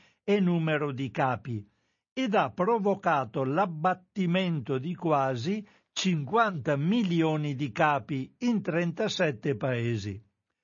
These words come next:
Come se non bastasse, non si è mai davvero interrotta, ponendo le basi per una nuova grande diffusione invernale,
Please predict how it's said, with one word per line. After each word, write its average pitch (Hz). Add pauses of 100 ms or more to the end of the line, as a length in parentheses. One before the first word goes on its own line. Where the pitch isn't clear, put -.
(440)
Come 240
se 175
non 190
bastasse, 175
non 170
si 175
è 165
mai 208
davvero 165
interrotta, 143 (320)
ponendo 180
le 165
basi 151
per 147
una 160
nuova 156
grande 165
diffusione 160
invernale, 127